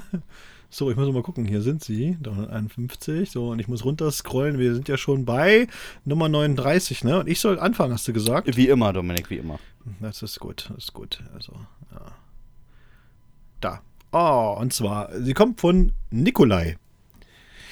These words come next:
Speaker 1: "Wir trafen uns und sie hatte darauf bestanden, einen Mann zu daten, der größer war als ein Meter achtzig.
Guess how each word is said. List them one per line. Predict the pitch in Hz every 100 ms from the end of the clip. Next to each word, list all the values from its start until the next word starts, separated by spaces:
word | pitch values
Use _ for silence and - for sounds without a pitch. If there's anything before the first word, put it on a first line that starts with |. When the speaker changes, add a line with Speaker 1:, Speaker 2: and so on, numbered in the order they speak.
| - - - -
Speaker 1:
"Wir | - 180
trafen | - 175 240 240
uns | 165 170 277 294 -
und | 190 139
sie | 156
hatte | 196 196
darauf | 156 151
bestanden, | 147 - 160 202 196
einen | - 131
Mann | 127 165
zu | 220 -
daten, | 107 113 135 143 117
der | 120
größer | 104 - 127 214 - 107 92
war | 107 117
als | 127 -
ein | 120 135
Meter | 131 139 160
achtzig. | 123 - - 85 - -